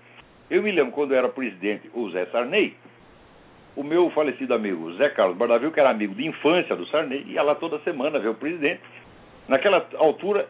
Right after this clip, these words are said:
noventa e nove por cento do país estava querendo matar o Sarney, né? E o Sarney lá dentro da, da sua bolha, dentro da ilha da fantasia, com o cordão de puxa-saco em volta, se achando divino maravilhoso. Ele dizia, "Meu amigo, eu sou o presidente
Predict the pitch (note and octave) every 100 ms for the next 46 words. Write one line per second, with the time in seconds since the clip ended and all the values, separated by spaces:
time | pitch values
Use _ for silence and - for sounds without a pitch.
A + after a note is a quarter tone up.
0 | - D3+ E3+ C3 D#3 A3+ G3+ D3 D3 D3
1 | C#3+ C3+ C3+ - C#3 D#3 D#3 D#3+ D#3 F3
2 | G3+ G3+ D#3 D3+ C#3+ B2 G2 C2+ - _
3 | _ _ _ _ _ _ G#2 - - D#4
4 | - A3 G3 G#3+ G3+ E3 F#3 E3+ C#3+ E3+
5 | D3 G#2 - A2+ - C3 - G3 C#3+ E2
6 | - - _ - _ - C3+ C#3+ A#2 A2
7 | A#2 A#2 C3 F3 E3+ B2 G3 F#3+ - -
8 | - - E3 D#3 F3+ C3+ B2 A#2 - B2+
9 | - C3 A2 A2 D3+ C3+ D3 F3 - -
10 | - - C4+ C4 - A#3 A#3 A3+ F3 A#3
11 | A#3 A#3+ B3 A#3 A3+ B3 F#3 - - -
12 | - - - - D#3 B2 D3 D#3+ E3+ C#3
13 | D#3+ C#3+ E3 - C#3+ G#2+ D3+